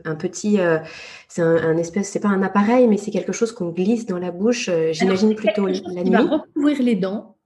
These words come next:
Speaker 1: Oui.
Speaker 2: Alors, il y a plusieurs types de gouttières. Vous avez les gouttières qui vont recouvrir les dents. Euh, et du coup, euh, qui va faire un petit peu un, un, un, un matelas entre les deux dents, entre les mâchoires du haut et la mâchoire du bas.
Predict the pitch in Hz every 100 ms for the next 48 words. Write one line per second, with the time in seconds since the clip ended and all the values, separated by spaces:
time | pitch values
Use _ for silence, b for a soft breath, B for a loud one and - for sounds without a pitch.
0 | _ _ - 156 214 - _ _ - 202
1 | 233 370 349 - - 247 233 220 226 -
2 | 160 185 214 240 233 220 233 277 269 -
3 | 190 190 208 - 262 240 233 202 175 180
4 | - _ _ _ _ _ _ _ _ -
5 | 202 196 196 202 208 190 214 - 269 277
6 | 277 226 202 202 196 196 _ _ 220 202
7 | - 220 196 196 202 - 233 202 190 196
8 | 202 196 190 196 190 180 _ 180 185 180
9 | 190 214 226 - 370 381 247 233 - 220
10 | 208 196 214 220 302 - 214 - 208 208
11 | 202 226 202 208 208 185 180 180 170 185
12 | 226 415